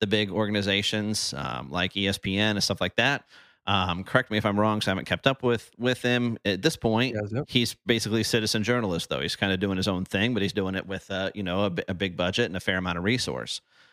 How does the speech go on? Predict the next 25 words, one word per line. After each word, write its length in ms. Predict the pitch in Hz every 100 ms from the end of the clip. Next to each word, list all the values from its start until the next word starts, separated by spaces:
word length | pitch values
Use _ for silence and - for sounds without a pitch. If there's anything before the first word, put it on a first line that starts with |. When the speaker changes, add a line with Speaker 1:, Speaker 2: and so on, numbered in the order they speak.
| _
Speaker 1:
Uh, 60 | 104
he 140 | 101
does 160 | 101 101
it 80 | -
on 100 | 92
a 60 |
big 180 | 82 85
scale. 420 | - 123 123 - - - - _ -
But 320 | 127 117 -
what, 320 | 110 170 - _ _ _ _ -
what 240 | 107 127
you're 140 | 113 147
doing 300 | 123 156 101
is 140 | 98
really 220 | 156 131
no, 380 | 110 107 101 101
or, 80 | 107
or 220 | 107 113
what 160 | 113 123
you 100 | 131
have 100 | 123
the 80 | 95
potential 400 | - 156 - 104
to 60 |
do 400 | 90 85 87 120